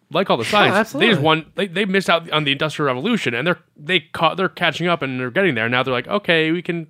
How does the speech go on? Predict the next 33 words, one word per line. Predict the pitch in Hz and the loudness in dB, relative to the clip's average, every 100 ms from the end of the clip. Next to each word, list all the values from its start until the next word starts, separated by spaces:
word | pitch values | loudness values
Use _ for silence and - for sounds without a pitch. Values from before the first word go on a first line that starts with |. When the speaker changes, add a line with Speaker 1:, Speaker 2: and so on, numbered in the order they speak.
| - | -16
Speaker 1:
start | - 190 - | -4 -4 -4
to | |
ease | 196 214 | -10 -6
off | 226 220 | -2 -2
the | - | -4
Speaker 2:
Yeah, | 247 | 0
Speaker 1:
pollution." | 320 - 190 | 2 2 2
Speaker 2:
well, | 190 | 2
you | 190 208 | 2 2
could | 196 | 0
swim | - 190 226 214 | -4 -2 2 2
in | 185 | 0
the | 170 170 | 0 0
air | 202 156 | 2 0
in | 131 | -2
China. | - 123 120 | -4 -4 -6
It's | 127 | -6
so | 135 - | -6 0
Speaker 1:
Yeah. | - | 0
Speaker 2:
polluted, | 151 135 | 0 -2
but | 147 | -2
it's, | 143 - | -4 -6
okay, | 156 180 156 | -4 0 0
but | 151 151 | 0 2
yeah, | 202 147 | 2 2
it's | 143 143 - | 0 -4 0
not, | 170 160 | 0 0
they're | 165 175 | -4 0
not | 208 220 220 | 2 2 2
trying | 226 196 | -2 -2
to | 165 | -2
trick | - 180 165 135 | -4 -6 -6 -6
you. | 113 | -10